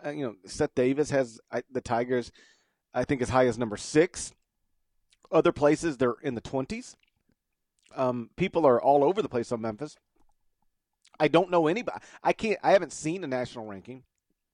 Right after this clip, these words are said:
whether it's us, E S P N, The Athletic,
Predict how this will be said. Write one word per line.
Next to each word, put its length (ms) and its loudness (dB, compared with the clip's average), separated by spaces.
whether 220 -2
it's 180 -12
us, 380 -4
E 100 -4
S 120 -6
P 180 -8
N, 240 -4
The 160 -6
Athletic, 440 -4